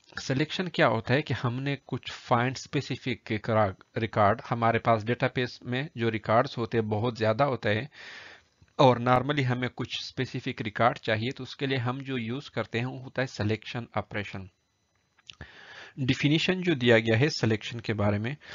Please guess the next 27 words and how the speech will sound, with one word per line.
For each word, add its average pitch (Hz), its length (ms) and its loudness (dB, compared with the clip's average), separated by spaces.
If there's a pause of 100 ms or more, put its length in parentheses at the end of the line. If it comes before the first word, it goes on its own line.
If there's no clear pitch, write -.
(340)
"Let 127 200 6 (100)
R 139 160 10
be 156 320 0
an 127 80 -8 (200)
n 139 280 -6
airy 127 340 -4
relation 120 440 -4 (280)
and 113 140 -4
C 143 400 -8
a 120 120 -2 (100)
condition 110 540 -4
that - 380 -4
elements 135 420 -2 (180)
in 110 340 -4 (360)
R 113 380 4 (120)
may 139 240 -4
satisfy, 104 540 -2 (1120)
then 139 280 2
the - 160 -6
selection 143 480 -2
operator 123 460 -2
S - 340 -4
C," 131 180 -6 (260)
ये 139 320 0
कुछ 151 360 -6
जो 135 220 -4
रिका-, 123 600 0